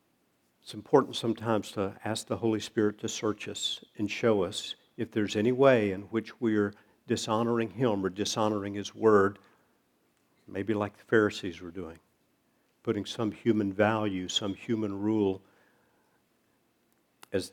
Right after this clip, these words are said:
at the same status as God's word. Secondly, am I justifying any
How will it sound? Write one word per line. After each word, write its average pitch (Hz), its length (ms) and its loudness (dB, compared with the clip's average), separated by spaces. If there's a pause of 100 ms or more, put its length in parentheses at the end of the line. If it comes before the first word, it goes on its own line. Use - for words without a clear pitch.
at 95 140 -4
the - 80 -16
same 104 300 0
status 95 500 -4
as 104 100 -6
God's - 460 -8
word. 87 280 -2 (1200)
Secondly, 85 640 -4 (1040)
am 104 120 -6
I 113 120 2
justifying 110 1040 -4 (200)
any 110 420 -4